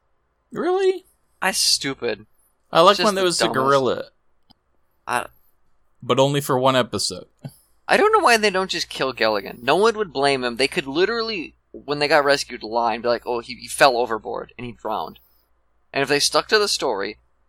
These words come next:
Speaker 2: it would be fine, 'cause they've been on that island for, like, twenty fucking years. And he's so annoying that you would just kill and eat him.
Speaker 1: Oh,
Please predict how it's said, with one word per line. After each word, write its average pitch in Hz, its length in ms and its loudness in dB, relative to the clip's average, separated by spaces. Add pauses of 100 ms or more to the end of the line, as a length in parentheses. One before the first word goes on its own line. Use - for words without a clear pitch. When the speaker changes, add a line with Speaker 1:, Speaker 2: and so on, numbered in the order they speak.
(120)
Speaker 2:
it 135 60 -10
would 139 120 -4
be 127 60 -8
fine, - 440 -2
'cause 131 180 -8
they've 143 140 0
been 151 100 0
on 156 140 2
that 139 100 2
island 127 240 -2
for, 110 80 -8
like, - 80 -12
twenty 113 300 -8
fucking - 320 -12
years. 104 420 -10 (580)
And 147 80 -6
he's 165 160 -2
so 185 220 4
annoying 156 500 -2 (300)
that 127 200 2
you 156 140 -6
would 151 80 -2
just 156 160 -6
kill 160 200 -4
and 131 100 -6
eat 123 100 -4
him. - 160 -8 (1000)
Speaker 1:
Oh, 156 580 0